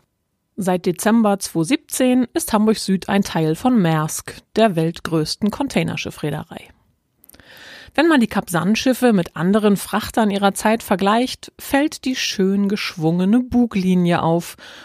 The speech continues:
Große Schornsteine sucht man vergeblich, die Brücke, Kajüten und Wirtschaftsräume befinden sich mittschiffs,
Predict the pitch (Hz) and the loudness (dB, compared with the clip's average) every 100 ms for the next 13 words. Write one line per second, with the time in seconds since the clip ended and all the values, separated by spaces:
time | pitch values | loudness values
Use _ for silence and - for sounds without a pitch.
0 | - - 175 170 147 - 233 254 - 220 | -14 -2 0 0 -2 0 2 2 0 2
1 | 220 220 - 233 214 254 247 285 285 269 | 2 0 -4 -4 0 0 0 -2 0 -2
2 | 262 - - - - 302 196 214 240 220 | -2 -8 -18 -16 -4 -2 2 2 4 0
3 | - 226 202 202 - 196 190 170 160 - | 0 -2 0 0 0 0 0 0 -2 -2
4 | 180 - - 160 165 170 165 196 175 160 | -6 -6 -2 2 4 2 2 -2 0 0
5 | 170 170 214 - 175 - - 180 - - | 0 0 0 0 0 0 0 -2 -2 -6
6 | - | -8